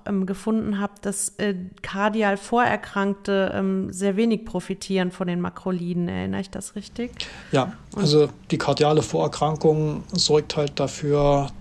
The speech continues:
Speaker 2: dass, äh, wahrscheinlich häufiger Herzrhythmusstörungen entstehen und gerade Herzrhythmusstörungen auf Normalstationen, wo der Patient nicht am Monitor ist, die können eben tödlich enden.
Speaker 1: Ja,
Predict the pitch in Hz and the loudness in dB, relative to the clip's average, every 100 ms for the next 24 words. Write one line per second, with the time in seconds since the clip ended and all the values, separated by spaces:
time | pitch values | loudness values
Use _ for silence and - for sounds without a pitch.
0 | - 135 - - - 170 147 143 - - | 0 2 4 2 2 0 0 0 -4 -4
1 | - 143 143 135 135 147 160 165 151 147 | 0 2 2 0 0 2 2 2 4 4
2 | 135 135 - 165 175 - 165 160 156 151 | 2 0 -2 0 2 2 6 4 4 0
3 | 151 - 156 170 151 139 139 139 135 - | -2 -2 0 -2 0 0 2 2 -2 -4
4 | - - - 151 151 139 - 143 143 - | -6 -6 -4 -4 0 0 2 2 2 -2
5 | 139 127 147 - 165 - 156 147 139 135 | -2 0 0 0 2 2 0 0 0 0
6 | 139 - 131 117 147 175 151 156 156 151 | -2 -2 -4 -4 -4 -2 -2 -2 -2 2
7 | 147 143 139 - 139 - 139 135 135 - | 2 2 2 -2 -2 -2 -2 -4 -8 -4
8 | 135 127 - 127 123 - - - - - | -4 -4 -8 -10 -12 -16 -16 -16 -16 -18
9 | - - - - - 185 | -18 -20 -20 -20 -12 -12